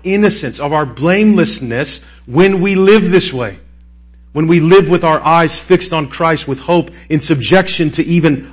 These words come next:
unjust authorities. This goes back to verse twenty. "And what is gracious in the sight of God."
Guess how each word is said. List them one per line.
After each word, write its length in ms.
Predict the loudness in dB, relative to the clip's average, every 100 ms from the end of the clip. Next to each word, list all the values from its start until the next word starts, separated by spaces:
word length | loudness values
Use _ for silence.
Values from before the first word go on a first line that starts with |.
| -2
unjust 640 | 0 0 0 0 0 -4
authorities. 600 | -10 -4 0 2 0 -4 -8 -4
This 140 | -2
goes 180 | 0 2
back 220 | 2 0
to 60 | -2
verse 240 | -6 -8
twenty. 520 | -12 -8 -8 -6 -10 -16 -20 -20 -20 -20 -20 -20 -10
"And 160 | -4 -2
what 100 | -2
is 80 |
gracious 640 | -4 -2 0 0 -2 -8 -10 -20 -14 0
in 260 | 2 2
the 80 | 0
sight 460 | -4 -4 -6 -6 -8
of 180 | -10 -4
God." 460 | -2 0 -2 -4